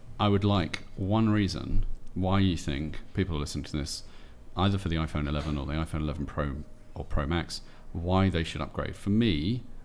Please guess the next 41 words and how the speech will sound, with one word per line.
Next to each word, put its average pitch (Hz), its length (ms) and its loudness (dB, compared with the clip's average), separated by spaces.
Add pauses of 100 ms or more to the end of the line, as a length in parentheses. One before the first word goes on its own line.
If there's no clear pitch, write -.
(120)
I 87 60 -4
think 95 220 0
that - 80 -8
probably 87 220 2
the 82 80 0
biggest 95 500 0
feature 85 280 0
that 80 340 -4
people 87 300 0
will 80 100 -4
benefit 101 420 2
from 76 220 -2
is 76 120 -4
the 80 100 -2
ultra, 78 440 -2 (200)
the 87 80 -2
new 82 140 0
ultra 78 220 -4
wide 80 320 -6 (680)
sort - 220 -6
of, 76 180 -8
uh, - 200 -8 (540)
camera 78 280 -2
lens 78 260 -6
on 82 100 -4
there. - 160 -8 (600)
But - 280 2 (340)
Rhiannon, 90 360 4
I'll 95 100 2
ta-, - 260 2
I'll 104 60 6
let 110 140 6
you, 104 160 4
we'll 113 140 4
give 120 120 6
David 113 240 8
the 98 60 4
hard 95 240 4
task 85 260 0
of - 80 -2
following 82 480 4